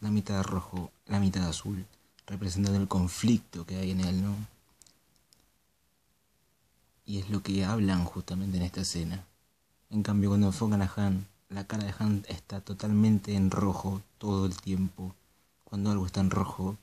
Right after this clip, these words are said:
representa la muerte, representa la pasión, ¿no? Representa cosas fuertes. Si algo está en rojo, fíjense, casi siempre que una escena tiene algo en rojo,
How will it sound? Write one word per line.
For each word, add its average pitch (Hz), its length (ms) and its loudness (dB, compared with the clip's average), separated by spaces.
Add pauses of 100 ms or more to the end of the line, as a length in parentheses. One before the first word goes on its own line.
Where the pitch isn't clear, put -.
(460)
representa 92 720 -4
la 87 100 -2
muerte, 101 500 2
representa 98 520 0
la 92 80 2
pasión, 95 640 2
¿no? 95 100 4
Representa 95 460 0
cosas 90 260 0 (100)
fuertes. 95 540 -6 (720)
Si - 220 -6
algo 101 220 0
está 101 180 -4
en 95 140 2
rojo, 95 360 -2
fíjense, 98 500 -2
casi - 200 -4
siempre 107 320 2
que 98 60 4
una 95 140 4
escena 95 300 0
tiene 98 220 0
algo 95 180 4
en 92 120 6
rojo, 92 400 -6